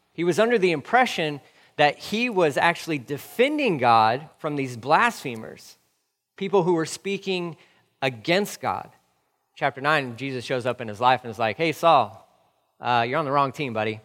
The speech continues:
<laughs> You're on the wrong team, man. Um, won't you come over here? Won't you come on the right side?"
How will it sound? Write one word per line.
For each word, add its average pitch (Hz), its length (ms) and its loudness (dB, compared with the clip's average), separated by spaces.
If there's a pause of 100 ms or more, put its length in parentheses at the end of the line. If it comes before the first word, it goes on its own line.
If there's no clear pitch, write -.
(120)
<laughs> - 180 -20
You're 170 300 2
on 208 120 6
the 202 80 4
wrong 190 240 6
team, 127 240 -2
man. 110 260 -2 (400)
Um, 123 640 4 (160)
won't 135 200 -8
you 156 40 -10
come 165 160 0
over 139 220 2
here? 107 260 2 (160)
Won't 131 160 -14
you 151 60 -10
come 151 160 -6
on 131 100 -2
the 117 80 -4
right 110 220 -2
side?" 104 260 -8